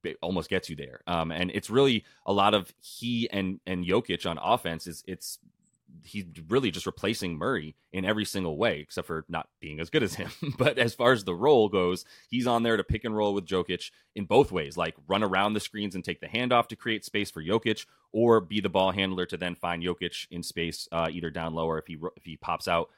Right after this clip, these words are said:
at the three-point line where he's <laughs> almost as dangerous. Um, when they're on the floor together in the last two, which was forty-seven minutes together, uh, the, the team has a plus thirteen point three net rating.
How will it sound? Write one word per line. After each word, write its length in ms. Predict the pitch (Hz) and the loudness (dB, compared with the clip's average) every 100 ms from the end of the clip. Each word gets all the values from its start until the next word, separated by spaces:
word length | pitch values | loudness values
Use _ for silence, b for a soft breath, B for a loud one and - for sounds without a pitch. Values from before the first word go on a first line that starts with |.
| b | b
at 120 | 87 87 | -6 -6
the 40 | |
three-point 380 | 92 85 95 87 | -6 -4 -2 -2
line 180 | 82 80 | -2 -4
where 100 | 113 | -6
he's 140 | 95 | -2
<laughs> 60 | 120 | 0
almost 240 | 104 92 | 0 -4
as 100 | 82 | -8
dangerous. 540 | 90 90 78 69 - b b b | -6 -6 -8 -12 -16 b b b
Um, 280 | 92 87 87 | -2 0 2
when 160 | 104 | 4
they're 140 | 110 127 | 6 4
on 100 | 131 | 2
the 60 | 95 | 0
floor 240 | 117 131 | 0 2
together 320 | 101 95 90 | 4 2 2
in 60 | 87 | 0
the 60 | |
last 320 | 85 82 80 - | 0 -2 -4 -6
two, 320 | 95 87 87 82 | -4 -4 -4 -6
which 140 | 87 82 | -8 -10
was 100 | - | -6
forty-seven 500 | 110 113 - 90 82 | -4 -2 -2 -2 -2
minutes 280 | 92 - | -6 -6
together, 340 | 85 82 80 - b b | -8 -4 -4 -6 b b
uh, 120 | 82 82 | -8 -6
the, 180 | 90 - | -6 -8
the 120 | 82 | -6
team 180 | 120 110 | -2 0
has 80 | |
a 80 | 87 | -2
plus 340 | - - 113 - | -6 0 0 2
thirteen 380 | 113 - 110 | -2 0 -4
point 220 | 101 92 - | -2 -6 -6
three 160 | 98 | -6
net 160 | 87 - | -6 -4
rating. 360 | 92 104 107 | -2 0 0